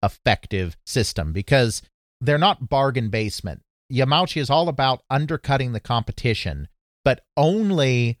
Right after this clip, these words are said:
with a superior system in performance. It doesn't need to be the highest performing system on the market, but it needs to be a good performer. He's not just selling junk, which is why he eventually acquiesced with the Color T V games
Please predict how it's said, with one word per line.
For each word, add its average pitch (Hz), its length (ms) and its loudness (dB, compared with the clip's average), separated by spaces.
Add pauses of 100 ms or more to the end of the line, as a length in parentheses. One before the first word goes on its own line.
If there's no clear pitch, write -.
with 127 380 2 (200)
a 113 500 2 (180)
superior 139 1120 0 (100)
system 131 500 0
in 107 320 0
performance. 95 680 -2
It 113 80 -4
doesn't 127 300 2
need 143 220 -2
to 139 60 -2
be 135 200 0
the 120 260 2
highest 180 540 2
performing 127 420 -4
system 110 380 -6
on 95 140 -2
the 90 40 -4
market, 80 480 -6 (460)
but 131 140 4
it 127 140 -6
needs 147 380 -2
to 151 80 -2
be 123 340 0 (100)
a 110 400 2 (160)
good 131 380 2
performer. 107 540 -2
He's 110 200 -4
not 151 200 2
just - 180 -8
selling 107 300 0
junk, 117 400 0
which 117 180 -8
is 113 120 -6
why 117 300 2
he 104 440 -2 (140)
eventually 113 640 0
acquiesced 110 680 0
with 113 100 -6
the 107 80 -8
Color 92 240 -8
T 101 160 -8
V 220 200 -4
games 101 540 -2